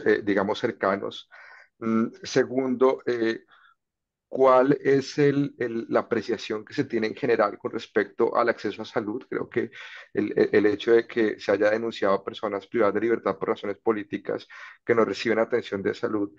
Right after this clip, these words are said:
eh, a tiempo y, y, y, y que mueren, eh, es algo que, que, que debe despertar una reflexión más profunda. ¿Cuál, cuál es el, un poco la valoración al respecto? Y, y por último,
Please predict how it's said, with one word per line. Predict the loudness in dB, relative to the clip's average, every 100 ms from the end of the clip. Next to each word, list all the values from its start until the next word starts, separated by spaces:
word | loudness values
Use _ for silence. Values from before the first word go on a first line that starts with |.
| -20 -20 _
eh, | -4 0
a | 0 2
tiempo | 2 2 0 -2 -2
y, | -6 -8
y, | -12
y, | -8 -8 -8
y | -14
que | -10 -2
mueren, | 4 6 6 2 -2 -4
eh, | -2 -4 -4
es | -4 -2
algo | -2 -2 -2
que, | 0 0 0
que, | -2 -4 -2
que | 0
debe | 2 2 0 -4 _ -20 _
despertar | -6 -4 -2 0
una | 0
reflexión | 0 -2 -2 0
más | -2
profunda. | -2 -4 -2 0 0
¿Cuál, | 2 2 0 -4 _ _ _
cuál | 0 2
es | 0 0
el, | 0 -2
un | -10
poco | -2 4
la |
valoración | 4 4 0 -2
al | -4
respecto? | -6 0 0 0 -12 -14 -18 -20 _ -20 -8
Y, | -8 -6 -4 -2
y |
por | 2 4
último, | 4 0 4 6 6 4